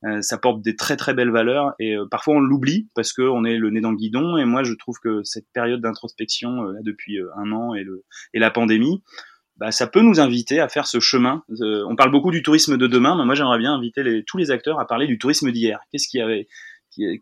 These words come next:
quel a été leur plus beau voyage ? Donc, merci de me poser cette question, parce que je pense que c'est très important avant de se projeter sur le tourisme de demain. Euh, donc, en effet, j'ai partagé, bah, du coup, à travers le, le podcast de Delphine, sur les réseaux sociaux, un certain nombre de mes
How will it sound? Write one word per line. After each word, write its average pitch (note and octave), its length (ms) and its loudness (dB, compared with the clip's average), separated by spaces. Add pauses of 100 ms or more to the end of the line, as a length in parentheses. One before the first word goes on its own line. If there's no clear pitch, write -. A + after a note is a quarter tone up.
(140)
quel C3 160 -2
a A#2+ 40 4
été A2 160 2
leur B2+ 160 2
plus A#2 120 -6
beau B2 160 4
voyage ? G#2+ 300 0
Donc, G#2 160 -8
merci A2+ 220 -2
de D#3+ 40 0
me D3 60 2
poser A#2+ 200 0
cette A#2 180 -8
question, A#2+ 240 -6
parce D3 180 -6
que A2+ 60 -6
je A2 80 -8
pense C#3 160 -6
que A2+ 100 -4
c'est G#2 40 -12
très A#2 200 -6
important A#2+ 380 -4
avant A#2 120 -4
de A#2 60 -6
se A#2+ 100 -2
projeter A#2+ 380 -4
sur B2+ 180 -4
le G2+ 120 -4
tourisme A2 380 -4
de G2+ 100 -6
demain. F#2+ 260 -8 (580)
Euh, G#2 720 0 (520)
donc, A#2 180 -2
en B2+ 100 2
effet, C3+ 240 6
j'ai C#3 120 2
partagé, C3 580 2
bah, A2 140 0
du A2 100 -4
coup, C3 180 -2
à A#2 80 2
travers G#2+ 380 -4
le, G2 320 -6 (160)
le - 140 -12
podcast A2 380 -2
de G#2+ 100 0
Delphine, A#2 600 0
sur A2 140 -6
les G#2 100 -2
réseaux G2+ 180 -4
sociaux, A#2+ 300 -2
un D#3 60 0
certain B2 220 -2
nombre C#3+ 120 0
de B2 60 2
mes G#2+ 220 0